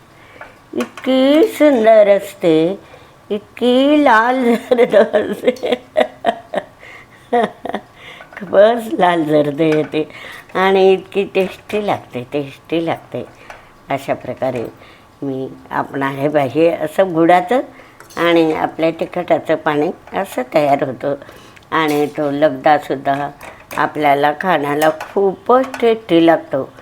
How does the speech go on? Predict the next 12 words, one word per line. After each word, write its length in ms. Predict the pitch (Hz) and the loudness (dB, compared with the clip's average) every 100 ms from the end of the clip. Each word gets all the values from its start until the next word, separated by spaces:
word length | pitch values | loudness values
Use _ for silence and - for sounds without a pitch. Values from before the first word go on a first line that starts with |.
| - - - - | -20 -20 -20 -8
खूपच 320 | 185 185 220 220 - | -6 0 -2 -2 -4
टेस्टी 500 | 180 170 - 156 151 | -4 -4 -6 -2 0
लागतो. 400 | 147 - 147 - - - _ - | -2 -4 -10 -10 -20 -20 _ -2
हे 100 | 180 | 2
असं 440 | 220 208 202 - 214 | 4 2 -4 -4 -2
त्याचं 380 | 214 220 233 | 2 2 2
सार 360 | 226 233 226 247 | -2 0 0 2
असतं 440 | 220 - - 160 | 0 -2 -4 -2
गुळाचं 440 | 156 151 151 143 156 | 0 0 0 0 -4
आणि 140 | 143 139 | -2 -4
त्याचं, 320 | 147 135 147 - - - - - - | -4 -4 -8 -10 -16 -20 -20 -14 -4
हे 420 | 165 156 127 - | 0 0 -2 -14